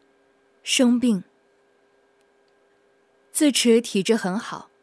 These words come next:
隔了半个地球安排了过年的时间，风风火火赶回来，居然一进家门病了。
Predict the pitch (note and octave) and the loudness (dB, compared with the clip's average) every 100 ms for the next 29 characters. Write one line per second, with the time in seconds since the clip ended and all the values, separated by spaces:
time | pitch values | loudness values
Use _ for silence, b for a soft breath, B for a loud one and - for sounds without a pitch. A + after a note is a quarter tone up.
0 | _ _ _ _ A#3+ D4 D#4+ D4 B3 B3+ | _ _ _ _ 2 2 2 2 0 0
1 | A3 - D#3+ F3+ B - G#3 G#3 F#3 F#3 | -2 -2 -2 -4 B -4 -2 0 -2 -2
2 | A3 F#3+ D#3 F#3 G3+ D#3 D3+ D#3+ - _ | -2 -2 -4 -6 -6 -6 -6 -8 -10 _
3 | _ _ _ _ C4 B3 B3 A#3+ G#3+ G#3+ | _ _ _ _ -2 0 0 2 0 0
4 | A3+ G#3 D3 D#3+ E3+ F3 - B B - | -2 -2 -4 -6 -4 -4 -6 B B -6
5 | D4 C#4 B3+ G#3 G#3+ C4+ A3+ C4+ C#4 F#3 | -2 0 0 -2 -2 -2 0 -2 0 0
6 | D#3 G3 - D4+ F#3+ D#3 | -4 -6 -4 -4 -4 -10